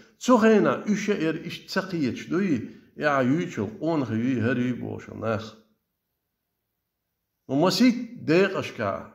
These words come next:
би кабел. Ца-, ш-, цан спецслужбшин баба яшер, виш вух спецслужбшин баба яшер. Цергер ахшнаш ха идеш, вошин темиш беш, чур зуд бейр эр дэл цедуч.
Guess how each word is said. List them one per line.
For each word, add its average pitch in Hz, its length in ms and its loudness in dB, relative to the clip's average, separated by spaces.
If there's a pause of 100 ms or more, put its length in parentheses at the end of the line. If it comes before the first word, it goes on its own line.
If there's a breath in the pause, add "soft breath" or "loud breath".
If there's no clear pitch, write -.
би 131 240 -2
кабел. 175 560 0 (1400)
Ца-, 180 300 0
ш-, - 140 -10
цан 185 220 2
спецслужбшин 127 720 -4
баба 113 320 -2
яшер, 143 260 -2
виш 156 260 0
вух 165 240 2
спецслужбшин 117 680 -6
баба 120 280 -2
яшер. 131 360 -6 (260 loud breath)
Цергер 180 440 2
ахшнаш 151 420 0
ха - 280 -4
идеш, 127 520 -2 (380 soft breath)
вошин 143 480 2
темиш 190 420 0
беш, 165 340 0 (300 loud breath)
чур 190 200 2
зуд 156 280 2
бейр 147 220 4
эр 165 320 4
дэл 131 240 2
цедуч. 104 520 -6